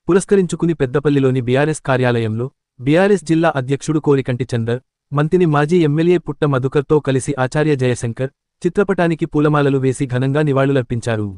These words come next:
ఈ సందర్భంగా ఆయన మాట్లాడుతూ తెలంగాణ సాధన కోసం జయశంకర్ చేసిన కృషిని గుర్తు చేసుకున్నారు.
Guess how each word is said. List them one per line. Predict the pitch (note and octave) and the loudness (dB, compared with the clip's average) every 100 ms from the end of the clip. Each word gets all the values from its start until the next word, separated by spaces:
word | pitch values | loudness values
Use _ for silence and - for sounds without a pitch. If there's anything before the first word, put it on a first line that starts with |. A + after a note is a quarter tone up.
| - _ _ _ _ _ | -18 _ _ _ _ _
ఈ | F#3 | -2
సందర్భంగా | F#3 F#3 F#3 F3 F#3 F#3+ D#3 | 0 2 2 2 2 2 2
ఆయన | D3 D3 | 2 2
మాట్లాడుతూ | C#3 C3 C#3+ C#3 C3 D3+ | 2 0 0 -2 0 -2
తెలంగాణ | C#3+ C3+ C#3+ D3 | 0 0 0 0
సాధన | D3 C3+ B2 B2+ | 0 0 0 -2
కోసం | A#2 A#2 B2 C#3 _ - | -2 -6 -6 -10 _ -10
జయశంకర్ | B2 C#3+ F3 G3 F#3+ F#3 D#3+ | 0 0 2 0 0 -2 -2
చేసిన | C#3+ D3 | 0 -2
కృషిని | B2+ C3 D3 D3 | -2 -2 -2 0
గుర్తు | C#3 C3 D#3 | -2 -2 -2
చేసుకున్నారు. | C#3 - B2 A#2 A2 G#2+ F#2+ | -2 -2 -4 -2 -2 -4 -10